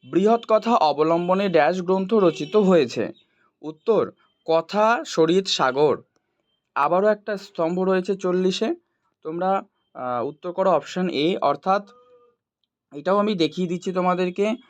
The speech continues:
আহ, বিষ্ণু শর্মা পঞ্চতন্ত্র, নেক্সট হচ্ছে নারায়ণ শর্মা, এটা করো, আহ, হিতোপদেশ, এবং সোমদেব, এটা করো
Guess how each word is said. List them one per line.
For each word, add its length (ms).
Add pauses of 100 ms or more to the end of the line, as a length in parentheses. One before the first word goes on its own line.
(180)
আহ, 160
বিষ্ণু 360
শর্মা 380 (100)
পঞ্চতন্ত্র, 920 (500)
নেক্সট 260
হচ্ছে 200
নারায়ণ 520
শর্মা, 520
এটা 240
করো, 380 (420)
আহ, 680
হিতোপদেশ, 760 (320)
এবং 380
সোমদেব, 640 (600)
এটা 300
করো 420